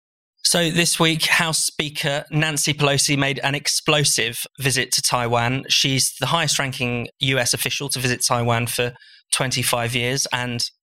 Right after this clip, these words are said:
quite predictably, this has enraged, uh, Beijing, which claims ownership of the territory. Uh, they've started an unprecedented six days of military exercises and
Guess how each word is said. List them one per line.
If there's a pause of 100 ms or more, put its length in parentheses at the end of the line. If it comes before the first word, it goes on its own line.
(180)
quite
predictably,
this
has (300)
enraged,
uh, (100)
Beijing,
which (520)
claims (340)
ownership
of
the
territory. (400)
Uh,
they've
started
an
unprecedented (240)
six
days
of (100)
military
exercises
and